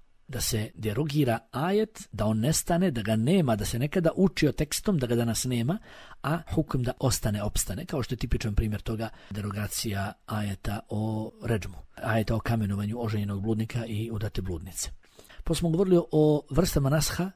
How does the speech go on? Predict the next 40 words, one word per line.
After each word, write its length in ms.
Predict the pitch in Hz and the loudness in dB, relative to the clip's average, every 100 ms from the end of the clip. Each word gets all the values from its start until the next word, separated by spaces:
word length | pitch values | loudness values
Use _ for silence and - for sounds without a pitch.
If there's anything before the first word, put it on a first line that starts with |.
| _ | _
derogaciji 520 | 117 117 110 143 - | -2 0 2 0 0
u 40 | |
pogledu 260 | 117 127 123 | 0 2 2
težine, 440 | - 117 139 92 - - - - | 2 4 4 4 -2 -14 -14 -10
dakle 200 | 113 98 | -6 -4
da 120 | 107 | 0
dođe 380 | 117 127 143 190 | 2 4 4 2
novi 280 | 104 135 139 | 2 4 4
propis, 400 | - 101 - 165 | 2 0 2 0
da 80 | 120 | 0
bude 200 | 101 110 | 0 0
teži 300 | - 120 156 | 2 4 6
od 80 | 156 | 6
onoga 220 | 165 156 | 4 2
koji 200 | - 135 | 2 2
je 80 | 123 | 4
dokinut, 560 | 131 - 90 80 - - - - | 2 0 -4 -4 -12 -18 -20 -16
ili 180 | - 113 | -2 2
da 120 | 117 | 4
ovaj 260 | 120 131 120 | 4 4 4
novi 400 | 113 131 131 202 - | 2 2 4 2 -2
bude 240 | 131 131 113 | 0 4 4
jednak 520 | 131 151 196 - - - | 4 2 0 -2 -10 -6
onom 200 | 113 127 | -2 0
starom 380 | - 160 110 95 | 2 4 4 2
propisu, 460 | - - - - - - - - - | 0 0 -4 -4 -10 -18 -20 -20 -6
ili 200 | 117 123 | -2 2
da 100 | 131 | 4
novi 300 | 147 151 160 | 6 6 4
propis 400 | 165 165 185 - | 4 4 2 2
koji 120 | 175 | 2
je 40 | |
došao 420 | 156 170 190 196 - | 2 2 2 0 0
bude 200 | 131 170 | 0 4
lakši 480 | 240 - - 87 - | 2 2 -4 -4 -4
od 140 | 131 123 | -2 0
onoga 200 | 120 113 | -2 -4
što 160 | - | -2
je 120 | 117 95 | -2 -2
bilo, 400 | 104 95 120 | -2 0 0